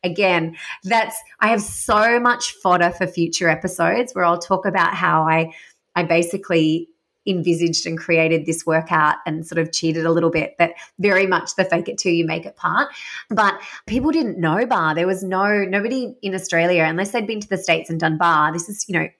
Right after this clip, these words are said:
remember, this is going back nine and a half years ago.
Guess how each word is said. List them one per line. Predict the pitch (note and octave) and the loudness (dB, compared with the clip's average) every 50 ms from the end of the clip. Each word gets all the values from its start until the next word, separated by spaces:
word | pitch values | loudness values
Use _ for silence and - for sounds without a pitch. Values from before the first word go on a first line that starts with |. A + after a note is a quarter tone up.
| _ | _
remember, | - F#3+ F#3+ G3 G3+ F#3 F3 | -6 -2 0 0 0 0 -2
this | E3 F#3+ G3+ | -4 -6 -10
is | G#3+ G#3 | -10 -6
going | - G3 F3+ F3 | -2 -2 -2 0
back | E3 D#3+ - | 0 -2 -2
nine | - E3 D#3+ E3 E3 D#3+ D#3+ D#3+ D#3+ D#3+ D#3+ D#3+ E3 D#3+ - - - - - _ - | -2 -4 -4 -2 -2 0 0 0 0 0 -2 -2 -4 -6 -10 -16 -20 -20 -16 _ -4
and | F3 F#3 | -2 -2
a | F3 | 0
half | E3+ D#3+ D3+ - F3 | 0 -2 -2 -2 -2
years | F3+ F3+ F3+ | -4 -4 -4
ago. | G3+ - - | -4 -6 -6